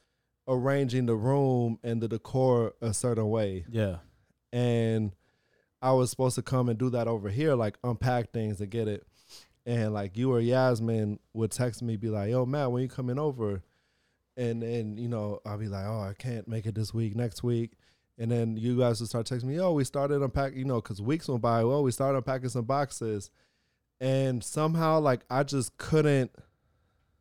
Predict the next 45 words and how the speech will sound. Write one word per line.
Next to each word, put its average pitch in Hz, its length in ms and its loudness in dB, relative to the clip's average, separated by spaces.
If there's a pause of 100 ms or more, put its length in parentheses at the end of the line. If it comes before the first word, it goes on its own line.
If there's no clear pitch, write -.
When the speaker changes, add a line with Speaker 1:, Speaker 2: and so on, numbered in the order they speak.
(960)
Speaker 1:
like, 139 300 2
I, 139 240 2
I 135 80 4
guess 185 240 6
it 175 80 2
takes 175 220 0
a 147 40 2
lot 143 240 6
of 139 100 2
energy 135 420 2
to, 117 140 0
like, 107 260 -2
care, 135 360 2
you 104 100 0
know 107 100 -2
what 104 60 0
I'm 104 80 -4
saying? 123 400 -4
Speaker 2:
Yeah. 139 240 4 (440)
Speaker 1:
And 123 640 2 (580)
it's 131 280 -6
like 127 360 -2
Speaker 2:
You 123 100 0
probably 156 280 10
just 147 160 6
lost 143 320 8
passion 143 380 6
Speaker 1:
it's 151 80 8
Speaker 2:
a - 20 6
little 156 120 10
Speaker 1:
like, 104 80 8
Speaker 2:
bit 101 80 6
Speaker 1:
there's 175 240 10
Speaker 2:
for 190 40 4
it. 185 60 4
Speaker 1:
so 170 120 8
much 170 180 4
stuff 160 260 4
in 147 80 2
this 135 180 2
room, 151 240 4
like, 127 200 2
I 101 100 2
care 156 340 2
about. 101 480 2